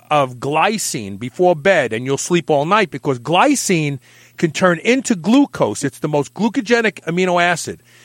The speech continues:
It turns into glucose without waking your body up. It doesn't need the adrenals. It converts in the liver. So it will keep glucose levels stable all night long. And you'll s-, go, "Why? Wow, I slept all night last night."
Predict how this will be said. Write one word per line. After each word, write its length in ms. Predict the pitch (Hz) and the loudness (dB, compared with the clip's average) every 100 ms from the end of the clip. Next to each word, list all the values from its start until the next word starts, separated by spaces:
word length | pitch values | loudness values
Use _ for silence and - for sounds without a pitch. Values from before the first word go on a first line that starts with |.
| - | -10
It 140 | 156 | -8
turns 300 | - 196 175 | -2 0 4
into 200 | 226 - | 2 2
glucose 460 | 196 269 233 185 147 | 0 0 2 0 0
without 280 | 143 175 170 | 0 0 2
waking 340 | 196 196 196 | 0 0 -2
your 100 | 170 | 0
body 400 | 143 165 160 151 | 0 2 2 4
up. 200 | 180 151 | 2 2
It 80 | - | 0
doesn't 260 | 160 165 196 | -2 -2 -2
need 140 | 196 | -2
the 100 | 175 | 0
adrenals. 600 | 151 143 233 233 135 123 _ _ _ | 0 2 0 2 0 -4 _ _ _
It 160 | 147 147 | -10 -8
converts 500 | 151 135 190 196 190 | -8 2 2 2 0
in 120 | 160 | -2
the 80 | 147 | 0
liver. 380 | 196 226 117 - _ _ - | 2 2 -2 -6 _ _ -4
So 240 | 175 156 | 2 2
it 60 | 147 | 2
will 140 | 143 | -2
keep 440 | - 233 240 160 | -2 -2 -2 -2
glucose 600 | 143 202 208 208 180 - 156 | -2 0 2 2 0 -2 -2
levels 400 | 170 165 147 - | 0 2 -2 -6
stable 720 | - - 240 269 170 127 - | -6 0 2 2 0 -2 2
all 220 | 165 165 | 4 4
night 220 | 165 165 | 2 0
long. 280 | 190 233 196 - - - _ - | 2 2 2 -2 -20 -20 _ -4
And 160 | 170 | 0
you'll 140 | 170 165 | 0 0
s-, 200 | - - | -4 -2
go, 140 | 180 | 0
"Why? 320 | 175 233 233 135 | 2 4 2 0
Wow, 400 | 190 226 180 170 | -4 -4 -6 -6
I 120 | 185 | -6
slept 380 | - 214 208 214 | -2 -2 0 -2
all 120 | 208 | 0
night 240 | 220 294 | 0 0
last 260 | 247 175 - | 0 0 0
night." 200 | 139 | -4